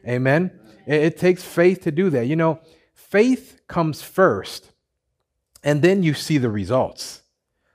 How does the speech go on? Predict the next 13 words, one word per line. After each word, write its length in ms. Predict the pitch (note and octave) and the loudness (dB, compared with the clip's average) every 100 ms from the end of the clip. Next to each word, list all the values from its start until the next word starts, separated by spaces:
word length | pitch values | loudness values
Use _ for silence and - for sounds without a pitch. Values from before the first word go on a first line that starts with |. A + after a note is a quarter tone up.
| _ _ _ - | _ _ _ -16
What 240 | C#3 E3 G#3 | 0 4 4
if 100 | G#3 | 4
the 100 | F3+ | 0
disciples 760 | E3 - D#3+ E3+ E3 C3+ A2 | 0 0 2 2 0 -4 -4
would 220 | A#2+ D#3 | 0 0
have 260 | C3+ C3+ G#2+ | 2 -2 -2
waited 600 | A2 D3 D#3+ G#2+ F#2+ F#2+ _ _ _ _ _ _ _ | -2 2 2 0 -6 -10 _ _ _ _ _ _ _
when 200 | B2+ B2 | -10 -4
Jesus 360 | C3 D3 C#3 - | 0 0 0 -2
said, 240 | D3 A#2+ | -2 -2
"Come, 280 | D3 C#3 A#2 | -2 -2 -2
follow 400 | - B2+ B2 A2+ | 0 2 2 0
me, 340 | B2 G#2 - | -2 -4 -8